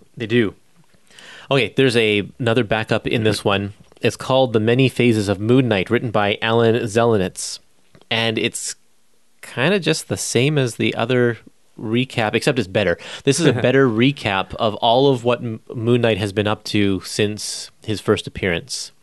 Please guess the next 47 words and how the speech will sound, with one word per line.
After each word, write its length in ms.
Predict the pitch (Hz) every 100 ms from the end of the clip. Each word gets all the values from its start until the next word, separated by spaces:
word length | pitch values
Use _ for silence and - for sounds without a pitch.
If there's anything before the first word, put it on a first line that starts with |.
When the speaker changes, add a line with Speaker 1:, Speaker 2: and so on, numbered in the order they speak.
| _
Speaker 1:
It's 100 | -
a 60 | 120
really 300 | 113 147 147
good 260 | 113 123 104
kinda 220 | 117 107
layout 480 | 104 101 95 92 -
of, 160 | -
Speaker 2:
Yeah. 160 | 131 110 -
Speaker 1:
of 120 | 95
his 240 | 92 87
Speaker 2:
The, 140 | - 135
Speaker 1:
story 260 | 147 92
here. 140 | 87 123
Speaker 2:
the 160 | 147
other 160 | 160 180
one 240 | 165 165 160
was 180 | 139 120
more 340 | 131 131 131
of 180 | 131 117 135
a 440 | 107 104 101 98 - _ _ -
Speaker 1:
Like 160 | 113
a 40 | 101
wik- 20 |
Speaker 2:
publication, 840 | 113 139 - 147 139 123 107 101 -
uh, 240 | 113 101
review. 540 | 101 101 101 90 95 143 _ -
Speaker 1:
Yeah. 120 | 90 - _ _
Speaker 2:
Um, 300 | - 104 104
this 160 | 104 123
is 140 | 120
how 240 | - 120 110
he 100 | 110
published 500 | - 110 110 104 -
him. 320 | 110 104 104 - - -
This 260 | 101 110
is 140 | 107 95
how 520 | - 101 101 98 98
he 180 | 98 110
came 260 | - 110 104
to 100 | 101
be 180 | 104 92
a 60 |
character. 680 | - 131 127 101 95 92 135 _ - - _ _ _
Um, 320 | 104 101 98 95
as 140 | 120
well 220 | 135 127
as, 420 | 117 107 101 -